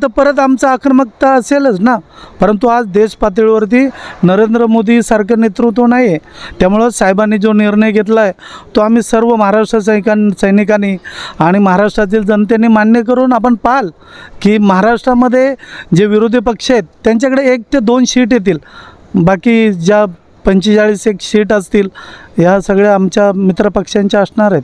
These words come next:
त्यामुळं राजसाहेबांची भूमिका योग्य आहे आणि आमचा त्याला ठाम पाठिंबा आहे. परंतु आम्ही पंतप्रधानांना पाठिंबा दिलेला आहे, देशांच्या पंतप्रधानांना. परंतु आज जरी हा विषय असला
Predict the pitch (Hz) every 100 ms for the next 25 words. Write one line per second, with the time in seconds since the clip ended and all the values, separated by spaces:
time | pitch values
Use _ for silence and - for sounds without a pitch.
0 | - 170 190 202 190 185 - 196 202 190
1 | 202 180 175 190 202 185 185 165 208 220
2 | - - - - 156 180 175 190 190 185
3 | - 180 185 175 - - 180 190 175 -
4 | 175 160 143 - - - - - 185 202
5 | 226 240 254 - - - - 190 233 254
6 | 240 - - 214 226 269 262 254 269 269
7 | 262 254 226 240 220 208 185 175 160 143
8 | - - - - - - - - - -
9 | - - - - - 143 165 160 208 208
10 | 220 - 175 165 208 196 202 220 240 220
11 | 220 202 247 269 254 - - - - 165
12 | 220 190 233 240 240 208 208 220 208 247
13 | 233 226